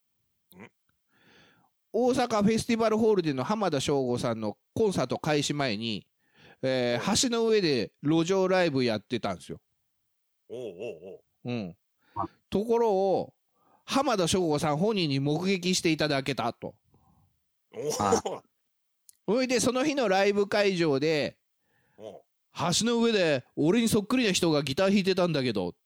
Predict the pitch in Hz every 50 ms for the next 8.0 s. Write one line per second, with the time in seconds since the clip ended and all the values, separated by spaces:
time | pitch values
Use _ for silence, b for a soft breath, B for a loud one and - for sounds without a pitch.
0 | _ _ _ _ - - 220 240 226 208 185 180 175 185 190 190 185 185 175 175
1 | 175 - - 185 165 160 160 156 151 147 151 - 170 160 - _ - 101 95 95
2 | 92 80 - _ _ _ _ _ _ - 147 - - 170 175 170 175 202 165 107
3 | 107 120 - 143 147 156 160 135 120 - 135 117 101 87 82 - - 139 143 151
4 | 143 135 135 131 - - 120 107 95 - - _ _ _ _ _ _ _ _ _
5 | _ _ _ _ - 90 90 90 90 92 92 - 143 143 - - 170 135 120 113
6 | - - - - - _ - - - 135 117 131 160 170 165 165 - 185 143 127
7 | 117 110 120 127 120 113 113 117 127 127 131 110 98 92 90 85 85 82 - -